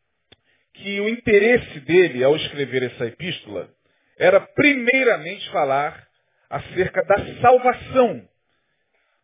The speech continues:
O que estava na mente de Judas como tema para essa epístola era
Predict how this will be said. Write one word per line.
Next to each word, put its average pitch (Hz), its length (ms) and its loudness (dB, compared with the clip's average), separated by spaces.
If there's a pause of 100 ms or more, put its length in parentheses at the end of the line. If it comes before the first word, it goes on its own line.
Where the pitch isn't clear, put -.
(120)
O - 60 -20
que 202 140 -18
estava 240 460 0
na 220 120 -6
mente 233 460 -8
de 180 180 -18
Judas 165 400 -12 (560)
como 180 260 -14 (140)
tema 220 580 -2
para 147 240 -4
essa 143 300 -6
epístola 120 680 -14 (540)
era 202 420 4